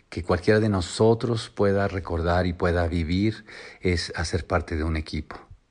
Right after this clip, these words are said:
Si alguna vez fuiste parte de un equipo, eh, realmente parte, eh, puedes tener recuerdos hermosos de, de convivencias, de,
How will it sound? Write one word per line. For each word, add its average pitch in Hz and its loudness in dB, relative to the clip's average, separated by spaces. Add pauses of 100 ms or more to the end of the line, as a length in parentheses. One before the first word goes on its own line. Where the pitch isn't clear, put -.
(1700)
Si - 0
alguna 92 2
vez 92 0
fuiste 92 -2
parte 95 0
de 95 4
un 95 2
equipo, 110 0 (120)
eh, 90 -2 (220)
realmente 110 4
parte, 87 -2 (840)
eh, 85 0
puedes 98 4
tener 92 -2
recuerdos 92 0
hermosos 92 2
de, 85 -2
de 80 -6
convivencias, 87 0
de, 82 -2